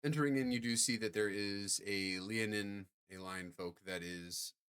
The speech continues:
tending the bar, and he kinda just looks over at you guys. Welcome, welcome, welcome. Please have a seat, have a seat.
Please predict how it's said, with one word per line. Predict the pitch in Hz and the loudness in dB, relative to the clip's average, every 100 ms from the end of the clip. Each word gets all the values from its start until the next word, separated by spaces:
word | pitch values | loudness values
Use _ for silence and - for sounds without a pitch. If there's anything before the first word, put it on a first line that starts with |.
| _ | _
tending | - 107 104 | -8 -4 -2
the | 92 | -2
bar, | 95 92 | 0 2
and | 92 | 0
he | 90 | -4
kinda | 104 92 | -8 -8
just | 90 101 | -8 -8
looks | 95 104 | -8 -6
over | 98 90 | -6 -6
at | 90 - | -10 -8
you | |
guys. | 90 87 90 | -6 -4 -6
Welcome, | 117 139 139 135 120 | 0 0 2 0 2
welcome, | 113 113 107 | 0 -2 -6
welcome. | 98 95 - 107 78 - _ _ _ _ - | -6 -6 -8 -12 -14 -18 _ _ _ _ 0
Please | 135 117 92 | 2 4 2
have | 113 | 2
a | 104 | 4
seat, | - 87 - | 4 4 -4
have | 87 | -10
a | 78 | -4
seat. | - 73 - | -4 -4 -10